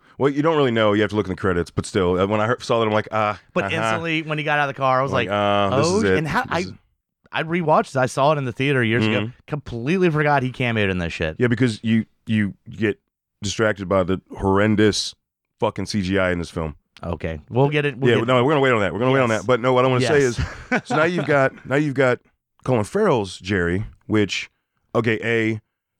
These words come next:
Speaker 1: no watcher, no babysitter during the day, right?
Speaker 2: Yeah.
Speaker 1: Which kinda leads into, like, he, he's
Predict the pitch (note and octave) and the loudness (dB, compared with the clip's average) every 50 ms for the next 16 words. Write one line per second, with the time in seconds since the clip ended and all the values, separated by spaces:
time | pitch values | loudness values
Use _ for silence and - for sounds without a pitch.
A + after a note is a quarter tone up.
0 | _ G2 G#2 A2 A#2 A#2 A2+ A2+ A2 G#2+ G#2 G2 F2+ F2+ - _ _ _ _ _ | _ -2 0 2 2 4 4 4 6 4 4 2 0 -2 -8 _ _ _ _ _
1 | _ _ - F2+ F#2 F#2 G#2+ A2+ B2 - - G2 F2 F2 G#2 - - - _ _ | _ _ -16 -10 -4 0 0 0 0 0 -2 -2 -2 -2 -2 -4 -8 -14 _ _
2 | _ _ - - A2 A2 G#2+ G#2 G2+ G2 E2+ - - _ _ - A2 A#2 A2+ A2+ | _ _ -4 0 2 2 4 4 2 0 -2 -8 -14 _ _ -4 -2 -2 -2 -4
3 | - - G2 F2+ F#2 E2+ F2 F2+ F2 F2 E2 E2 D#2 F2 E2+ D#2 D#2+ F#2 G2 G2 | -2 -2 -2 0 0 0 0 0 2 2 2 0 0 0 0 2 0 0 -2 -2
4 | - F2+ F#2 F#2+ G2+ E2+ G2 - - - A2 - - - B2+ B2+ B2+ B2 A#2+ A#2+ | -2 -2 0 0 -2 -4 -6 -10 -6 -4 -4 -4 -2 -2 0 0 2 2 2 2
5 | A#2+ A#2 A#2 G#2+ G2 - - A2+ A2 G#2+ - - A2 G#2 G2 F#2+ - - G#2 G#2 | 2 0 0 -2 -2 -2 -2 0 0 0 2 2 2 2 2 2 0 -2 -4 -2
6 | G2 E2+ - _ - G#2 G2+ F2 | -2 -4 -6 _ -6 -4 -4 -4